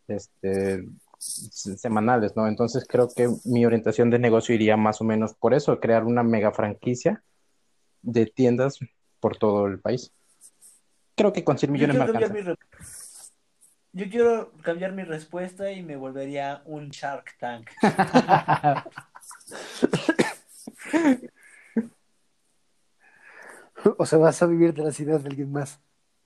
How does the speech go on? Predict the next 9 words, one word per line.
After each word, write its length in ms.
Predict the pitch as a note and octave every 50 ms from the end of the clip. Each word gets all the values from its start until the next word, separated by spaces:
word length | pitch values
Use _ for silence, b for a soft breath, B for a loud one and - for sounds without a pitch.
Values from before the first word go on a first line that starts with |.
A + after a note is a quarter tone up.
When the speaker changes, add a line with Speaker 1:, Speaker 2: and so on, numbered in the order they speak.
| _ _ _ _ - - - - -
Speaker 1:
<laughs> 680 | - F3 - F#3 D#3+ - E3+ D#3 - - D3+ - - - - _ C4+ - -
Speaker 2:
Sí. 360 | - F3 D#3+ D#3 D3 - - _ _ B B B B _ _ - - - - - - -
Speaker 1:
Bill 400 | - - - F3 F3 F#3+ F#3+ F#3
Gates 220 | F#3+ G3 F3+ E3+
hace 240 | G3 F3 E3+ E3 F3+
eso. 180 | F#3 F3+ E3 D3+
Speaker 2:
Sería 160 | E3+ F3 F#3
bien 160 | F#3 F#3 F#3
verga. 320 | F#3 F#3 F#3+ F#3+ F3+ F3